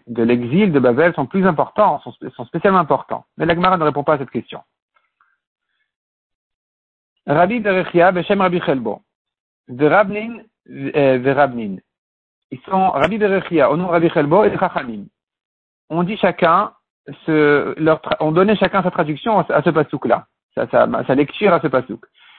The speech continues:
Rabbi Berechia Amar, Hecharash Elef va Masger Elef. Lui, il dit, quand le pasouk nous dit Hecharash va Masger Elef,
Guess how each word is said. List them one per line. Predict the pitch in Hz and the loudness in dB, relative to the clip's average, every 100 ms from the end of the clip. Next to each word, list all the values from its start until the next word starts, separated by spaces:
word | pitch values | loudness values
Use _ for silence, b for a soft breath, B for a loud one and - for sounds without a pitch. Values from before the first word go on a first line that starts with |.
| b | b
Rabbi | 147 190 | -2 2
Berechia | 240 226 226 226 180 | 4 4 4 2 2
Amar, | 143 135 151 | 2 2 2
Hecharash | 170 180 180 220 208 | -2 0 0 0 -2
Elef | 214 214 | -6 -2
va | 180 | -2
Masger | 180 160 175 160 | -2 -2 0 0
Elef. | 147 117 - | 0 -4 -6
Lui, | 180 233 | -4 -2
il | |
dit, | 226 240 240 269 _ _ | -4 -8 -8 -12 _ _
quand | - 170 | -2 0
le | |
pasouk | 175 202 226 | 2 0 -2
nous | 220 | -2
dit | 185 | 2
Hecharash | 190 175 180 214 180 | 2 2 0 0 0
va | 180 | -4
Masger | 170 165 | -4 -4
Elef, | 170 143 120 123 190 | -4 -2 -2 -2 -4